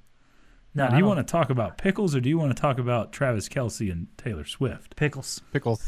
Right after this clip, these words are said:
Speaker 3: <laughs>
Speaker 1: Pickles.
Speaker 2: Well, too bad. Uh, Travis Kelce spent, uh, sixteen thousand dollars on Taylor Swift for Valentine's Day. In case you wanted to know that.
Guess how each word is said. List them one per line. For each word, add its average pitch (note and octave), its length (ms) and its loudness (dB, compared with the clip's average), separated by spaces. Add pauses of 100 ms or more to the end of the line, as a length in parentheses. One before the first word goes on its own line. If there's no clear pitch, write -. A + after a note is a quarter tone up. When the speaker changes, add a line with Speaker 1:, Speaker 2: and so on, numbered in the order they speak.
(460)
Speaker 3:
<laughs> D#4 100 2 (2500)
Speaker 1:
Pickles. C3+ 180 0
Speaker 2:
Well, F#3 220 10
too F3+ 200 10
bad. C3+ 360 8
Uh, B2+ 320 6
Travis E3+ 380 4
Kelce E3 400 4
spent, C#3+ 360 0
uh, B2+ 260 2
sixteen D#3+ 420 0
thousand C3 300 2
dollars A#2+ 320 2
on G#2+ 120 2
Taylor A2+ 280 0
Swift A#2+ 280 -4
for G#2 80 -4
Valentine's G#2 480 -4
Day. E2+ 200 -10 (1300)
In - 40 -20
case - 180 -10
you - 60 -8
wanted F2 200 -10
to E2+ 80 -10
know F2 200 -6
that. E2+ 160 -8